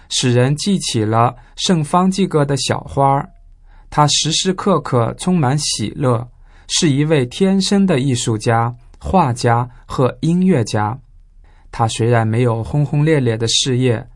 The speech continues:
却在所走过的路上留下了深刻的足迹。关于艾神父，纳瓦拉加布浅会有以下的记录。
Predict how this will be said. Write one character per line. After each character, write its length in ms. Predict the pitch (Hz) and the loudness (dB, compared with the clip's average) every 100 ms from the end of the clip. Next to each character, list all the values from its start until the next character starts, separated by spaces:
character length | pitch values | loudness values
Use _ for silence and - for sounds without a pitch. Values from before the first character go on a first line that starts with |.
| - _ - - | -20 _ -20 -10
却 280 | - 190 | 0 0
在 300 | 139 160 143 | 2 4 4
所 280 | 123 - 151 | 2 0 0
走 220 | 180 123 | 2 0
过 180 | 117 160 | 2 0
的 100 | 143 | 2
路 220 | 156 165 | 0 0
上 400 | 123 135 120 110 - - - | 0 0 0 -2 -8 -18 -2
留 220 | 120 139 | 0 0
下 220 | 143 156 | 2 2
了 180 | 131 113 | 2 0
深 340 | - 180 180 | 0 0 0
刻 220 | 180 190 139 | -2 -2 -2
的 120 | 110 | -2
足 280 | - 107 117 | -4 -6 -6
迹。 380 | - 120 - - - - - - - - - - | -4 -4 -6 -12 -20 -20 -20 -20 -20 -20 -14 -2
关 200 | 156 160 | 2 2
于 100 | 127 | 0
艾 240 | 151 147 | 0 0
神 280 | 120 110 120 | 0 -2 -4
父， 380 | - 123 - - - - - | -2 -4 -4 -10 -20 -20 -2
纳 140 | 170 | 2
瓦 180 | 170 123 | 4 4
拉 180 | 123 131 | 2 2
加 220 | 135 175 | 0 -2
布 160 | 175 190 | -2 -4
浅 300 | - 110 107 | -2 -2 -2
会 400 | - 143 110 - | 0 0 0 -4
有 280 | 123 123 151 | -2 0 0
以 240 | - 110 | -2 -4
下 240 | 98 147 123 | -2 -2 -2
的 100 | 110 | -2
记 240 | - 117 107 | -4 -2 -2
录。 300 | 113 104 | -2 -6